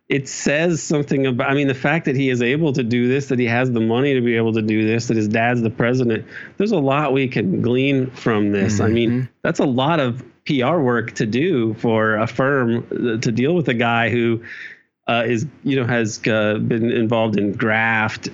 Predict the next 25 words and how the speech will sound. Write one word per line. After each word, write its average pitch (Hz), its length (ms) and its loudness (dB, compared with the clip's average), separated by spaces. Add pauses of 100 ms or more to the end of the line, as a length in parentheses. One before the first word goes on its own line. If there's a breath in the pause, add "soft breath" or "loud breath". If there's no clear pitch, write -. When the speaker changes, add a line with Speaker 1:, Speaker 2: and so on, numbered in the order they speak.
Speaker 1:
and, 95 580 0
uh, 92 300 0
has 95 560 -2
had, 104 300 0 (320)
uh, 98 220 0 (520)
some 165 360 -2 (200)
children 113 460 0
out 110 180 0
of 101 140 0
wedlock 113 680 0
with, 104 380 -2 (100)
uh, 98 340 0 (540 loud breath)
you 101 80 0
know, 98 280 0 (380)
uh, 107 100 0
dancers, 113 840 0
exotic 110 460 0
dancers, 113 600 -2
<laughs> - 20 -2
uh, 113 180 0 (100)
let's - 200 -2
say, 123 340 2
and 107 220 0
who 113 160 2
has 107 380 0